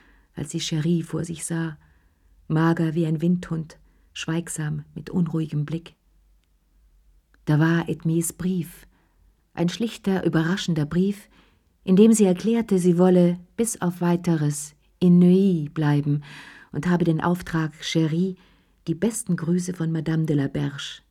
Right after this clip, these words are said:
zu übermitteln. Er fühlte sich zum Narren gehalten,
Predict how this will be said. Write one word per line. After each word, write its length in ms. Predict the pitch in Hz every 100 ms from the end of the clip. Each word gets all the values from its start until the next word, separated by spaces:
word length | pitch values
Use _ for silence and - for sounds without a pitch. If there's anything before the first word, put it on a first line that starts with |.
| -
zu 120 | 165
übermitteln. 560 | 151 139 143 147 151 147 _ _ _ _ _ _ _ _ _ -
Er 120 | 175
fühlte 360 | 180 240 220
sich 200 | 180 185
zum 140 | 180 156
Narren 320 | 147 151 151
gehalten, 520 | 143 139 147 147 143